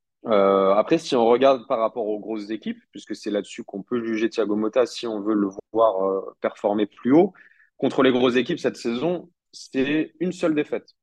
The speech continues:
contre le Milan. Sinon, c'est des matchs nuls contre Naples, l'Inter et la Juve. C'est une victoire contre la Lazio, si on les considère comme gros.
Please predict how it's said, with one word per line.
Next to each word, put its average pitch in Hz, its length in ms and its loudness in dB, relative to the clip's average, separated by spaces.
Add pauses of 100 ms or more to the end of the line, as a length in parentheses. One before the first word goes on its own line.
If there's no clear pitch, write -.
(160)
contre 143 260 -4
le 135 80 2
Milan. 123 280 -2
Sinon, 120 360 -6
c'est 107 240 -10
des 123 100 2
matchs 131 240 0
nuls 120 240 -2
contre 110 320 -8
Naples, 120 360 0
l'Inter 110 420 0
et 101 80 2
la 98 100 2
Juve. 156 300 0 (420)
C'est - 100 -8
une 107 100 -2
victoire 117 300 0
contre 107 200 -4
la 101 60 4
Lazio, 104 360 0
si - 160 -10
on 95 220 -10 (360)
les 92 420 -2
considère 98 420 -2
comme 101 160 0
gros. 151 320 2